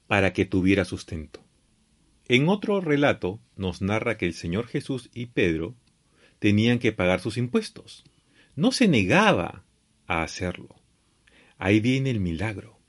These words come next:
El Señor Jesús le dice a Pedro, "Ve al lago y el primer pez que cojas, ábrele la boca y encontrarás una moneda para pagar tus impuestos y los míos".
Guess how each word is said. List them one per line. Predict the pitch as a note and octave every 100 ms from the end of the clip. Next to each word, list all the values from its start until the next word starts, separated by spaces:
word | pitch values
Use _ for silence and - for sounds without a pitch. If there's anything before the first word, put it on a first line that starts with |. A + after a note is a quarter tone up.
| _ _ _ - -
El | A2
Señor | G2 G2+ C3
Jesús | D3 C#3+ - D3
le | G#2
dice | G2+ B2 A#2+
a |
Pedro, | - C3+ F#2 D#2+
"Ve | F#2 F3
al | G3 F3+
lago | F3 F2+ D#2 - _ _ _
y | G#2
el | G2+
primer | F#2 F#2+ G2 C3+ D3 - _
pez | D3+ D#3+ D3+
que | - F3+ -
cojas, | - D#3+ - F3+ - -
ábrele | F#2 F#2 G#2+ A#2 A2+
la | A#2+
boca | C#3 E3+ - D#2 - - - _
y | G#2 G#2+
encontrarás | G2+ G2+ G2 G2 B2 D3 - -
una | C#3 E3 D#3+ D3
moneda | A2 F2+ F2 E3 D#3+ D#2+ F2+ _ _ _ -
para | A2+ A2
pagar | G#2+ G#2 B2 F2+ -
tus | C#3 A#2+ B2
impuestos | A#2 F3+ C4 - - - - _ _ _
y | G2+
los | E2 D2+
míos". | F2 F2 - - -